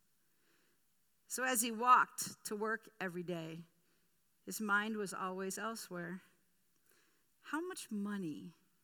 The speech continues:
do you think I'm gonna take in today? Can I squeeze the noose just a little bit tighter to that guy from the market who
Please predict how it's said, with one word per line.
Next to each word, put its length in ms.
do 100
you 60
think 260
I'm 80
gonna 160
take 340
in 200
today? 500
Can 120
I 100
squeeze 720
the 120
noose 420
just 300
a 40
little 440
bit 240
tighter 340
to 100
that 380
guy 320
from 220
the 80
market 420
who 160